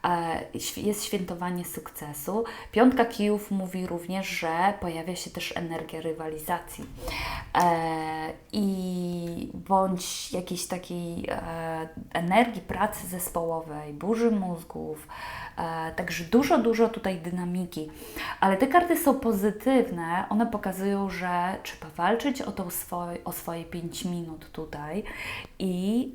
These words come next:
przynosi to sukces, tak? Jest tutaj świętowanie, jesteśmy częścią tego, tego sukcesu. Jak się sprawa kończy?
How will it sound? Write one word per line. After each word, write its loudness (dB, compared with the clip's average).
przynosi 2
to -4
sukces, -2
tak? -2
Jest -4
tutaj 2
świętowanie, -2
jesteśmy -8
częścią 4
tego, -10
tego -2
sukcesu. -4
Jak 12
się 4
sprawa 6
kończy? 0